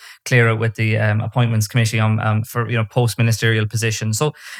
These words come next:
no laws had been broken and no rules had, uh, no, uh, no rules had been broken in the process. And I think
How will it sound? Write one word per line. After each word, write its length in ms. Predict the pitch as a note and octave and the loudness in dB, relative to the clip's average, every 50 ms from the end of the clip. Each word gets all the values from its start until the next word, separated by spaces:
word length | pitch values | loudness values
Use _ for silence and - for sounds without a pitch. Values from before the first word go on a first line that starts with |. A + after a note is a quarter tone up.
| - | 0
no 300 | - F#3 F#3+ F#3+ G#3 G#3 | 4 4 6 6 6 4
laws 400 | G3+ G3+ F#3+ F#3 F#3 F3+ E3+ D#3+ | 2 2 2 2 2 2 2 0
had 120 | D3 D#3+ D3+ | -2 -4 -4
been 180 | D3+ D3+ D3+ | -4 -4 -4
broken 360 | C#3 D3+ D#3 D#3 D#3 - D#3+ D3 | -2 0 -2 -2 -2 -2 -4 -4
and 120 | D3 C#3+ | -2 -2
no 160 | C#3+ C#3 C#3 | -2 -2 -2
rules 320 | C3+ C3+ C#3 C#3 C3 A#2+ A#2 | 0 0 0 0 0 0 -2
had, 160 | C3+ A#2 A2 | -4 -4 -4
uh, 300 | - A#2+ A#2+ A#2 A#2+ B2 B2+ | -4 -2 -2 -2 -2 -2 -2
no, 380 | C3+ C#3 C#3+ C#3 C3+ C3 C3 | 0 0 2 2 2 2 2
uh, 260 | A#2 B2 A#2+ A#2 A#2 | 2 2 2 2 2
no 160 | B2 B2+ C3 C3 | 2 4 4 4
rules 280 | B2+ C3 C3+ C3 A#2 | 4 4 2 2 2
had 100 | A#2 A2+ | 0 0
been 100 | A#2+ A#2 | 0 0
broken 300 | A2 B2 B2 A#2 - B2 | 2 2 2 2 2 0
in 60 | A#2 | 0
the 60 | A#2+ A2+ | 0 0
process. 460 | - G3+ A#3 B3 - - A#2 G#2 A2 | 2 0 0 0 0 -2 -2 -2 -2
And 80 | A#2 | -2
I 60 | D3 D3 | 0 0
think 240 | D3+ G3+ F#3+ - | 0 -2 -4 -8